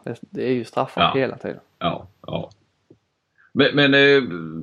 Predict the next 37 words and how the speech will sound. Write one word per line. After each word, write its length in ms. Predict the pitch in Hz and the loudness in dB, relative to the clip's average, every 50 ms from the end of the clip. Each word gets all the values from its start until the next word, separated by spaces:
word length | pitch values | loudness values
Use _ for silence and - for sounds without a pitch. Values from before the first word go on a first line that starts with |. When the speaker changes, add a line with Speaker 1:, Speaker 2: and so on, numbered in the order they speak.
| 69 65 - | -12 -12 -6
Speaker 2:
Tönnesen 760 | - - 139 123 117 87 85 95 95 107 123 120 120 120 123 123 | 0 2 4 4 4 2 0 -2 -4 -4 -4 -4 -6 -8 -8 -10
sa 260 | - - - 90 87 | -4 0 2 2 4
ju 60 | 98 | 4
det, 120 | 123 113 | 2 2
alltså 160 | 101 95 - 110 | 0 0 2 2
det 100 | 120 120 | 2 4
måste 260 | 120 135 127 - 104 | 4 2 2 2 0
ju 60 | 95 | 0
ha 40 | 92 | 2
gått 200 | 90 120 - - | 0 0 0 4
ut 280 | - - 165 - - | 2 2 2 0 -2
någon 360 | - 123 120 104 98 95 92 90 | 0 0 0 2 0 -2 -2 0
form 240 | - 107 92 87 | 0 2 4 4
av 180 | 85 82 82 82 | 4 4 4 4
order 420 | 85 87 78 76 71 - - 80 | 4 4 4 2 -2 -4 -4 -6
att 100 | 82 - | -10 -10
de, 280 | - 82 80 80 80 80 | -8 -4 -4 -4 -4 -4
eh, 380 | 80 - - - - 95 92 - | -6 -6 -4 -4 -4 -4 -4 -6
alltså 180 | - 87 90 | -4 0 2
de, 180 | 92 87 82 85 - _ - _ _ _ _ _ _ _ - - - - _ - - | 4 4 2 0 -6 _ -20 _ _ _ _ _ _ _ -20 -20 -20 -20 _ -8 2
trodde 200 | - 117 110 98 | 4 6 6 8
han, 280 | 90 92 87 - - - - _ - | 6 4 2 0 -4 -14 -16 _ -6
att 200 | - - - - | -6 -6 -6 -4
domarna 440 | 67 87 90 101 101 92 87 85 85 | -4 0 0 2 2 2 2 2 2
är 40 | |
tillsagda 560 | 82 - 92 82 - - - 85 78 80 - - _ _ _ _ - | 2 4 2 2 2 0 -4 -4 -4 -4 -6 -10 _ _ _ _ -6
att, 480 | - 50 52 57 - - - - - | -6 -4 -4 -4 -6 -6 -8 -6 -6
att 120 | - 87 - | -6 -4 0
ta 220 | - - 76 76 | 0 0 2 2
vissa, 400 | 73 82 85 82 - - - - _ _ _ _ _ _ _ _ _ _ _ - - _ _ _ _ _ _ _ _ - - | 2 2 2 2 0 -4 -6 -6 _ _ _ _ _ _ _ _ _ _ _ -20 -20 _ _ _ _ _ _ _ _ -8 -6
eh, 400 | - - 65 64 55 52 60 73 | -4 -4 -4 -4 -4 -4 -4 0
bestraffa 440 | 78 95 90 - 107 95 82 - 76 | 2 2 2 4 2 2 2 4 4
vissa 240 | 82 87 87 73 71 | 4 4 2 2 -4
saker 300 | - 82 82 - 82 85 | -2 -2 -2 -2 -4 0
hårdare 380 | 85 80 82 92 85 62 60 | 0 2 2 2 2 0 -2
eller 100 | - - | -2 -4
så. 200 | - 87 78 - | -4 -6 -6 -8